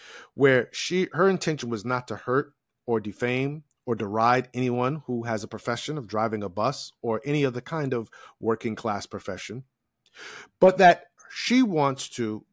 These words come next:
understand, and she wants everyone to understand, that this was not about just thinking about driving a bus, but for us to aspire and think bigger about ways in which members of the Black community,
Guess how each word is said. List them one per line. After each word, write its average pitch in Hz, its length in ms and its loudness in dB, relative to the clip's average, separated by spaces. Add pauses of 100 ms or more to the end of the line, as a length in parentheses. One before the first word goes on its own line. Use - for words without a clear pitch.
(180)
understand, 123 880 0
and 113 160 -8
she 147 100 -8
wants 139 420 -2
everyone 180 420 2
to 117 120 -4
understand, 98 680 -8 (500)
that 131 380 0 (200)
this 131 380 2
was 127 220 -2
not 220 340 0
about 120 540 2 (520)
just - 260 -4 (880)
thinking 135 300 -2
about 113 400 -2 (300)
driving 131 380 2
a 104 80 -4
bus, 101 400 -8
but 127 180 -2
for - 160 -6
us 156 140 0
to - 180 -6
aspire 139 720 2
and 123 100 -8
think 120 380 -4
bigger 123 420 2
about 113 380 -2
ways 131 380 0
in 127 100 -4
which 117 260 -8 (300)
members 143 300 0
of 127 80 -2
the 120 80 -2
Black 110 260 0
community, 110 400 -8